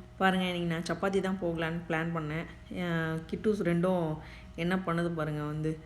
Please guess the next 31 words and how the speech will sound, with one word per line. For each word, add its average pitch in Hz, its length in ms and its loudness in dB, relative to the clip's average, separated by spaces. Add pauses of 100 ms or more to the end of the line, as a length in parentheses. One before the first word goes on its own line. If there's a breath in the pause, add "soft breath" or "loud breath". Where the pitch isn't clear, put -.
(380 loud breath)
அஹ், 165 640 0
வந்துட்டு 180 480 2 (100)
மாவு 175 420 4
சாப்பிட்றது 175 340 4
அவங்களுக்கு 165 360 2
ஒரு 151 140 0
பழக்கமாவே 165 560 2 (100)
போயிடுச்சு. 147 460 0 (500 loud breath)
அதை 160 220 0
என்ன 160 160 0
பண்ணாலும் 170 480 4
மாத்த 165 260 2
முடியல 156 380 2
இப்போல்லாம். 151 340 0 (140)
நான் 165 300 0
மாவுன்னு 175 380 2
எடுத்துட்டாலே 170 440 4
ரெண்டு 170 180 4
பேரும் 170 220 2
கிட்ட 170 200 -2
வந்து 165 300 2
உட்காந்துப்பாங்க. 156 500 -2 (500 loud breath)
அவங்க 165 220 4
ரெண்டு 185 300 4
பேர்த்து-, 185 380 2
என் 156 180 4
பையன் 170 400 2
எப்படி 175 220 2
டான்ஸ் 160 380 2
ஆடுறான்னு 147 340 0
பாருங்களேன். 139 360 -2